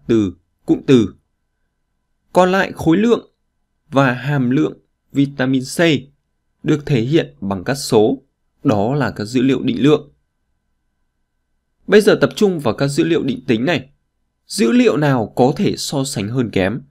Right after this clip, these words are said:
trong ba dữ liệu định tính vừa tìm? Chính xác rồi, cam, xoài, mít thì độc lập với nhau. Chúng không thể so sánh hơn kém được.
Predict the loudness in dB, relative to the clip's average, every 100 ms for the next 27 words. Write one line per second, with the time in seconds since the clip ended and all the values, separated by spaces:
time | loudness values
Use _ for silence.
0 | _ _ _ 0 0 -2 -6 -4 -2 -2
1 | -2 -2 0 -2 -4 -6 -4 -2 0 0
2 | -2 -6 _ _ _ _ _ _ _ _
3 | _ _ _ _ _ _ _ _ _ _
4 | _ _ _ _ _ _ _ _ _ _
5 | _ _ _ _ _ _ _ _ -2 0
6 | 0 2 2 0 _ _ _ -2 0 -2
7 | -4 -2 0 -2 -4 _ -6 -2 -2 -2
8 | -4 -2 0 0 -2 _ _ _ _ _
9 | _ _ _ _ -6 -6 -4 -6 -4 -4
10 | -6 -6 -6 -6 -8 -6 -6 -6 -2 2
11 | 2